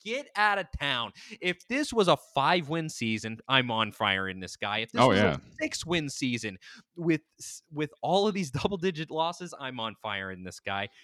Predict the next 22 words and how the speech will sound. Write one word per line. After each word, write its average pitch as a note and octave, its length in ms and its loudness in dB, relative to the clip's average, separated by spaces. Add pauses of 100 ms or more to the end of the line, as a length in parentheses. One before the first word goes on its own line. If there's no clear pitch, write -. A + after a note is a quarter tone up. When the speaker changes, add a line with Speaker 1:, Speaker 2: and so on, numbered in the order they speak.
(120)
Speaker 1:
It's D#4+ 220 -10
terrible. G4 680 0 (160)
Speaker 2:
You A#2+ 220 6
lose D3+ 160 6
to B3 100 0
Speaker 1:
I G#2+ 40 0
Speaker 2:
Kentucky G#2+ 680 4
and F2 220 2
you E2 100 2
lose F#2+ 380 2
to D#2+ 340 2 (220)
an F2 100 0
Arkansas F2+ 600 4
team F#2+ 440 4
that F2 80 -2
has D#2 140 -2
a C#2+ 40 -4
first - 380 2
year F2+ 360 6 (120)
head F#2+ 240 2
coach E2 440 4
ever, F#2+ 320 8